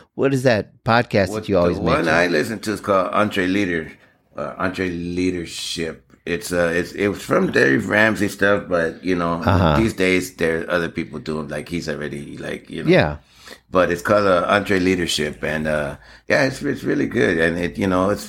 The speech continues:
Speaker 2: it's not that long, and, uh, comes out, like, I think also every, oh, it comes out every Monday. So, you know,
Speaker 1: Okay.
Speaker 2: I listen to it on the way to work, and, and I kinda,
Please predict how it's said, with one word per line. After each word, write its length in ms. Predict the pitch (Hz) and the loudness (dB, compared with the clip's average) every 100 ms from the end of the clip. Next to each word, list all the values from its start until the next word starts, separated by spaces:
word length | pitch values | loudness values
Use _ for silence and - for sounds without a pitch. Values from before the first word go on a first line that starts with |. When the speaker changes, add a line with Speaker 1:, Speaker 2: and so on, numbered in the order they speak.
| - | -16
Speaker 2:
it's 160 | - | -2
not 200 | 107 123 | 0 2
that 180 | 117 101 | 2 2
long, 460 | 90 92 92 92 87 | 2 4 2 2 0
and, 280 | 82 78 | -2 -4
uh, 340 | 85 78 76 71 - _ _ | -4 -4 -4 -8 -14 _ _
comes 180 | - 104 | -2 2
out, 120 | 107 101 | 2 4
like, 240 | 85 - _ _ | 2 -2 _ _
I 420 | - _ _ _ | -20 _ _ _
think 200 | 160 226 139 | -2 0 2
also 500 | 170 185 117 104 - | 2 0 -2 -2 -4
every, 300 | 92 110 107 | -2 -2 0
oh, 80 | 101 | 2
it 100 | 98 | 2
comes 180 | 95 143 | 2 0
out 100 | 131 | 2
every 160 | 107 90 | 2 2
Monday. 480 | 87 90 85 - - _ _ - - | 2 0 -2 -6 -14 _ _ -20 -6
So, 400 | 98 90 87 85 98 | 0 2 2 2 2
you 60 | 98 | 4
know, 100 | 92 | 4
Speaker 1:
Okay. 20 | 92 | 2
Speaker 2:
I 60 | |
listen 260 | 104 87 78 | 0 -4 -4
to 160 | 92 | -2
it 20 | 85 | -2
on 80 | |
the 80 | 85 | -2
way 120 | 85 | -4
to 80 | 85 | -4
work, 380 | 80 78 78 76 | -4 -6 -6 -8
and, 160 | 78 78 | -10 -8
and 220 | 78 76 | -10 -10
I 100 | 76 | -12
kinda, 420 | - 73 73 76 | -12 -10 -10 -12